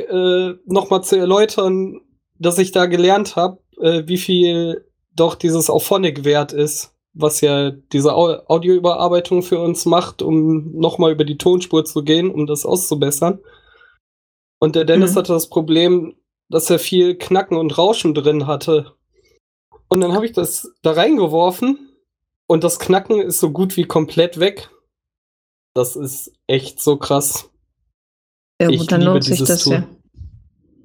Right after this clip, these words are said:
Speaker 2: Ist denn,
Speaker 1: Ja,
Speaker 2: wir,
Speaker 1: wir sind
Speaker 2: also
Speaker 1: halt mittlerweile technisch auch so weit,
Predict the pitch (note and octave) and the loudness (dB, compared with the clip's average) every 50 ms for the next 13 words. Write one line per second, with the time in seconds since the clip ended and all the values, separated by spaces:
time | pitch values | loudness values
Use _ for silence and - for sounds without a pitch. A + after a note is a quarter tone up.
0 | _ _ _ _ _ _ _ _ _ _ _ _ _ _ _ _ _ _ _ - | _ _ _ _ _ _ _ _ _ _ _ _ _ _ _ _ _ _ _ -6
1 | - G3+ - - A3 G3 - - D#3+ D#3 - - - F3 E3 - D3 E3+ F3+ F#3 | -4 -2 0 0 0 0 0 -2 -2 -2 -2 -4 -6 -6 -4 -2 0 0 0 2
2 | G#3 A3 G#3 F#3+ G3 F3+ F3+ F3 F3+ F#3+ G3 F#3 F3 F3 F#3 F3+ E3+ E3 - G3+ | 0 0 2 2 0 0 0 0 0 0 0 0 0 0 0 -2 -2 -2 -2 -4
3 | F#3+ F#3+ - F3+ E3 E3+ F3 - D3+ - - D#3 D3 D3 D3+ E3+ E3+ E3+ F3 E3+ | -2 -2 -4 -6 -4 -4 -4 -6 -6 -6 -6 -4 -2 0 0 2 2 0 0 -2
4 | E3 D#3+ E3 E3 E3 E3 E3 E3 D#3+ E3 - - - - - | -2 0 0 2 2 2 0 -2 -4 -6 -10 -20 -20 -20 -20